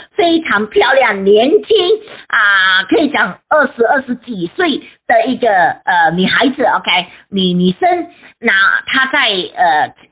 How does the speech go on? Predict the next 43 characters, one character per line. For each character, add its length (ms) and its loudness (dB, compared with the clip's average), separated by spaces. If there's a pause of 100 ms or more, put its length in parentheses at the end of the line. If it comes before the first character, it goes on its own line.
(400)
前 160 0
面， 240 0
在 120 -2
我 120 0
前 180 -12
面， 260 -2
然 200 -2
后 340 2
看 300 -2
到 240 0
她 300 -2
是 140 -12
在 200 -4
那 140 -2
个， 100 -4
好 160 0
像 160 -4
我 60 -6
们 220 2 (240)
厨 200 2
房 220 0
那 80 -2
个， 260 2 (240)
啊， 540 2
火 260 2
炉 220 4
那 160 0
边 200 -2
哈， 180 -2
火 240 2
炉， 200 4 (220)
火 120 2
炉 240 2 (220)
上 140 0
面 180 2
不 120 -2
是 180 -6
有 160 2
一 100 -2
个 300 0 (340)
时 140 0
钟 240 2
吗？ 100 4